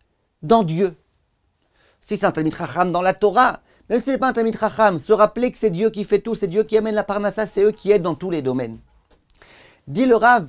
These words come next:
c'est ce qui est écrit ici. Dans le passage qui est écrit, Larchov Marchavot, il faut penser à dépenser. Quand ça ? La Sod Bazav ou Bakesef ou Banechoshet. Quand t'es en train de faire des affaires, de l'argent, de l'or, du kiff, tu fais tes affaires. C'est là qu'il faut que t'aies Larchov Marchavot,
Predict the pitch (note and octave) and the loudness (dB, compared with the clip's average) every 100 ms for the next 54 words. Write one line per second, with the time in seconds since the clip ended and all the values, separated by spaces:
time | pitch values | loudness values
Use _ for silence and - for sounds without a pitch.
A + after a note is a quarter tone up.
0 | C#3+ G3 - A3 G3+ - G#3 F3 G3+ D#3+ | -8 -8 0 4 4 4 -2 -2 -6 -8
1 | _ _ _ _ _ _ _ _ - - | _ _ _ _ _ _ _ _ -12 -6
2 | C#3+ E3 G3 F#3+ F#3+ F3+ - A3+ - - | 0 2 2 0 0 0 0 0 0 -8
3 | - - - E3+ G#3+ - - C4 C4 B3 | -20 -20 -2 6 6 6 2 6 6 6
4 | C3+ - G#3 F3 B3 A3+ - - - _ | 2 2 0 4 2 0 -6 -20 -20 _
5 | _ _ - E3 A#3+ B3+ B3+ - B3+ B3 | _ _ -10 0 2 4 4 6 6 6
6 | A#3 A#3+ A3 - A#3+ G#3 C3 _ _ _ | 4 0 -2 0 0 -2 -6 _ _ _
7 | - G3 G3+ B3+ D4 G#4 - _ _ - | -2 4 6 8 8 6 -6 _ _ -10
8 | - G#3+ G#3+ - C4+ C4 B3+ G3 A#3+ C4+ | 6 10 10 10 8 10 8 10 10 10
9 | A#3+ A3 G#3 - G#3+ F#3 F3+ F3 F3 D#3+ | 8 4 4 2 0 2 0 0 -4 -4
10 | E3 D3 - - - - C#4 B3+ B3+ C4 | -4 -6 -10 -16 -4 2 2 2 0 2
11 | A#3+ A3+ A#3 A#3+ A#3 G#3+ G#3+ G#3 A#3 A3+ | 4 4 4 2 0 2 0 0 0 2
12 | A#3 A3 G3+ G#3+ A#3+ - F3 C4 B3+ A#3 | 4 4 0 -4 -6 -6 -2 0 2 0
13 | A3 A3+ C#3 - _ - - - A#3 C#4+ | 0 -2 -4 -10 _ -20 -6 2 4 4
14 | - B3 B3+ - C4 B3+ - B3 A#3 A3 | 4 2 2 4 6 6 6 4 4 2
15 | - F#3+ G#3 G3 | 2 0 2 0